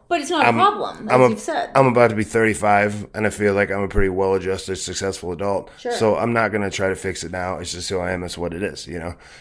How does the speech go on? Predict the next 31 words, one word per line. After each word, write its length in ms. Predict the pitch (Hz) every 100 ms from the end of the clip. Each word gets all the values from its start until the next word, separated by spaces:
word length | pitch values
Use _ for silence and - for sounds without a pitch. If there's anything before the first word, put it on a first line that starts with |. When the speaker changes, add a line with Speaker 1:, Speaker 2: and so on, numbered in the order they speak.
| -
Speaker 2:
And 160 | - 101
I've 120 | 107
gotten 180 | 127 113
a 40 | 113
lot 240 | 95 78
better 400 | 113 113 92 82 _ _ _ 101
at 120 | 95
stuff. 400 | 98 92 87 -
And 140 | 131
I, 120 | 131 -
I've 200 | 120 113 - _ -
identified 1000 | 127 120 165 147 - 120 110 104 95 85 _ _ -
those 260 | 110 107 -
things 340 | 107 101 85
that, 160 | 98 92
uh, 380 | 87 82 76 - - _ _ _ _ 101
make 220 | 104 101
people 240 | 117 92
feel 220 | - 101
weird 240 | 92 101 92
about 260 | 87 73
me. 220 | 76 - - _ -
A 80 | 113
lot 180 | 156 139
of 80 |
that 180 | 110 104
comes 240 | 110 101 -
from 380 | 104 92 85 - _ _ 104
being 140 | 98
with 100 | 92
you. 300 | 160 107